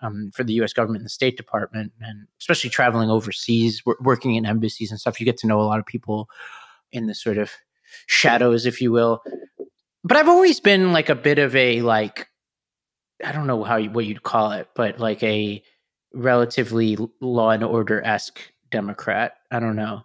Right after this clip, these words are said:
Like, my family, we were Giuliani Democrats growing up, which means totally different thing today. But, you know, we were, I'm, I've always been a little bit more on the side of,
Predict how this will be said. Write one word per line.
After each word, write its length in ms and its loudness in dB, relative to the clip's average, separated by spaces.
Like, 120 2
my 80 0
family, 320 2
we 120 4
were 180 4
Giuliani 600 2
Democrats 840 -2
growing 340 0
up, 240 -6
which 320 -8
means 640 -4
totally 220 0
different 260 -2
thing 160 -4
today. 340 0
But, 360 0
you 80 0
know, 100 4
we 180 2
were, 340 4
I'm, 240 2
I've 160 4
always 200 6
been 120 2
a 60 2
little 180 2
bit 140 0
more 180 2
on 140 0
the 60 -2
side 460 2
of, 500 -2